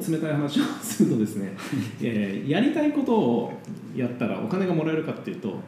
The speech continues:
Speaker 1: そうじゃねえっていう。
Speaker 2: あ、それはもうそうですね。
Speaker 1: うん、うん。だからその、
Speaker 2: 間違いなく違います。
Speaker 1: えー、そう。でも、うんと、やりたいことをやってお金もらいたいじゃん。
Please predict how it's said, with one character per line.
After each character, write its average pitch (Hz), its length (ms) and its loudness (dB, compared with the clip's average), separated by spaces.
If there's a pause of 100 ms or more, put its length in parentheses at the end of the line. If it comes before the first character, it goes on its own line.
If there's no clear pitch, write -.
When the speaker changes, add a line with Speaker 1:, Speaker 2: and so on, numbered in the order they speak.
(160)
Speaker 1:
そ 285 280 2
う - 40 4
じ 240 80 4
ゃ 107 60 4
ね - 40 2
え - 40 2
っ - 20 4
て 220 80 6
い - 140 2
う。 - 80 -8
Speaker 2:
あ、 139 140 2
そ - 140 4
れ 220 100 8
は 240 120 6
も 127 400 6
う 110 40 -2
そ 139 180 0
う - 20 2
で 107 60 2
す 104 140 4
ね。 - 280 0
Speaker 1:
う - 40 2
ん、 - 20 0 (840)
う - 20 0
ん。 131 40 -2
だ 127 60 0
か 104 60 2
ら 98 80 -2
そ 131 120 -2
の、 120 80 4
Speaker 2:
間 110 100 4
違 - 0 -
い 117 260 -2
な 101 60 0
く 95 120 -4
違 - 0 -
い - 20 -6
ま - 60 -8
す。 - 80 -10
Speaker 1:
え - 100 -10
ー、 - 40 -10
そ 120 220 -2 (240)
う。 151 40 -2
で 202 40 6
も、 143 340 0 (320)
う 120 40 2
ん 110 40 0
と、 101 220 -2
や 151 100 4
り 254 80 4
た 277 120 2
い - 40 0
こ 269 80 0
と 254 80 4
を 151 40 6
や 104 120 4
っ - 100 -4
て 110 120 -2
お 101 60 2
金 120 140 2
も 110 100 8
ら 120 60 4
い 113 40 2
た 113 80 0
い 107 40 2
じ - 80 -8
ゃ - 20 -10
ん。 - 40 -14